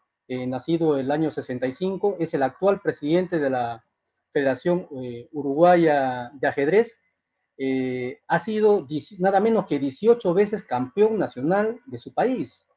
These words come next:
Todo un, toda una hazaña, ¿no? Que, eh, casi nadie lo, lo ha podido lograr, ¿no?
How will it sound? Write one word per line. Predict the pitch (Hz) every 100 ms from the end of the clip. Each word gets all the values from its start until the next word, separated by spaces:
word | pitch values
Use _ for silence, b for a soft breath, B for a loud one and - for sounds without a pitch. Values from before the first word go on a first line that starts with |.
| _ _ -
Todo | 208 214
un, | 214 220 175 135
toda | 185 196
una | 175
hazaña, | 147 226 196 156
¿no? | 180
Que, | 156 139 135 123 123 131 _ _
eh, | 170 151 123 123 143 - _ _
casi | 170 160 160
nadie | 170 185 170 139
lo, | 131 123 127
lo | 143
ha | 151
podido | 143 165 165
lograr, | 139 160 190
¿no? | 143 190